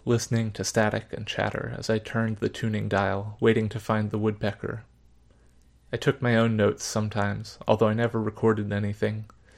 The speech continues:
I would carefully write numbers on blank pages of one of my father's legal pads, the date, the time, the frequency. It became a routine for me.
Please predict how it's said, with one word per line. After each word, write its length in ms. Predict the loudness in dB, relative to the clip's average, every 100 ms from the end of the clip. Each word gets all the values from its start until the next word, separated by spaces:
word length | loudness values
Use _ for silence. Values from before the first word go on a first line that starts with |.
| -20 -4
I 80 | 4
would 180 | 4 4
carefully 420 | 4 4 4 2
write 300 | 4 2 2
numbers 500 | 0 0 0 -2 -2
on 160 | -4 -2
blank 360 | -2 -2 -4 0
pages 500 | 0 0 -2 -4 -6
of 160 | -2
one 160 | 0 0
of 120 | -2
my 120 | -4
father's 460 | 0 2 2 -2 0
legal 280 | -2 -2 -4
pads, 560 | -4 -4 -6 -10 -14 -16 -20 -20 -10 2
the 100 | 4
date, 300 | 6 4 -4 -20 -12
the 80 | -8
time, 440 | -2 0 0 -2 -6 -8
the 80 |
frequency. 720 | -4 -2 -2 -4 -2 -4 -4 -8 -20 -20 -20 -20 -20 -20 _
It 140 | -2 -2
became 300 | 0 0 0
a 80 | 2
routine 420 | 0 0 0 0
for 160 | -2
me. 280 | -2 -2 -4